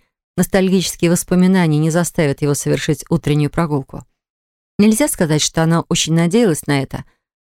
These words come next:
но подобные мысли отвлекали её. Она обосновалась в Путне, настороженно прислушиваясь, не раздастся ли стук копыт, и, обложившись перьями и стопками бумаги, поставила перед собой шкатулку с письмами.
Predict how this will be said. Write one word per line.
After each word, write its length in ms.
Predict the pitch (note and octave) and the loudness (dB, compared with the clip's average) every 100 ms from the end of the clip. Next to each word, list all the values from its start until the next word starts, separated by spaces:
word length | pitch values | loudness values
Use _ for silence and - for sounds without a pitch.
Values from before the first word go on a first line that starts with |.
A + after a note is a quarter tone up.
| _ _ | _ _
но 160 | A3 C#4+ | 0 0
подобные 640 | - B3+ A3 A3+ A#3 A3+ | 2 2 2 2 2 2
мысли 320 | F#3+ G3+ - | 2 0 0
отвлекали 540 | E3+ D#3 D#3+ - F#3 E3+ | -4 -2 -4 -4 -6 -4
её. 300 | C3 A2+ C3 _ _ _ _ _ _ - | -4 -6 -8 _ _ _ _ _ _ -4
Она 220 | F#3 G3+ | 0 2
обосновалась 640 | F3+ F3+ E3 E3 E3 D3+ - | 2 -2 0 0 0 0 -4
в 40 | |
Путне, 400 | D3 C#3+ - C#3 _ _ _ - | -8 -8 -8 -14 _ _ _ -6
настороженно 600 | D#3+ E3 D#3 D#3 D#3+ D3+ | -2 0 0 0 0 0
прислушиваясь, 800 | D3 D3 - D#3 - C#3 D3+ - _ _ - | -2 -4 -2 -2 -2 -2 -4 -8 _ _ -2
не 100 | F3 | 0
раздастся 500 | F3 F3 B3 C4 - | 2 0 0 -2 0
ли 120 | F#3 | 0
стук 280 | E3+ - - _ | 0 -4 -6 _
копыт, 540 | E3 - C#3+ - _ _ _ _ - | -4 -2 -4 -6 _ _ _ _ -2
и, 60 | F3 | 0
обложившись 760 | D3 E3 D#3+ E3+ D#3 D#3 C#3+ | 2 2 2 0 0 -2 -4
перьями 400 | - G3+ G3+ D#3 | 0 2 2 0
и 40 | C#3+ | -2
стопками 480 | - F3 - D#3+ | -2 -4 -2 -2
бумаги, 420 | D#3 D3+ E3 F#3 D3+ | 0 2 2 2 0
поставила 500 | D#3 - F#3+ F3+ D3+ | -2 0 2 2 0
перед 180 | D3 | -2
собой 260 | - D#3 D#3 | -2 -2 -2
шкатулку 500 | - D3 - E3 - | -2 -4 -2 -2 -2
с 80 | - | -6
письмами. 520 | - - D3+ C#3+ D3 | -4 -4 -4 -4 -6